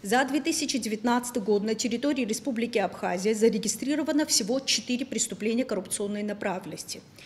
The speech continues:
За две тысячи двадцатый год — двенадцать преступлений и за одиннадцать месяцев две тысячи двадцать первого года — десять преступлений.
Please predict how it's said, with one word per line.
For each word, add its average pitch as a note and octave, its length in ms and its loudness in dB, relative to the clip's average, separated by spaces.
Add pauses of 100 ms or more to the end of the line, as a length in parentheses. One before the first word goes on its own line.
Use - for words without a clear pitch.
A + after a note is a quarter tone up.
(280)
За A#3+ 200 6
две B3+ 140 2
тысячи D4+ 400 2
двадцатый B3 640 4
год — G3+ 340 0
двенадцать G#3+ 680 2
преступлений B3+ 760 0 (200)
и C4+ 140 6
за G#3+ 120 4
одиннадцать G3 680 0
месяцев C4 520 0 (180)
две G#3 120 -2
тысячи - 400 -2
двадцать A#3 380 0
первого A#3 380 2
года — G#3+ 340 2
десять G#3+ 440 -2
преступлений. - 720 -6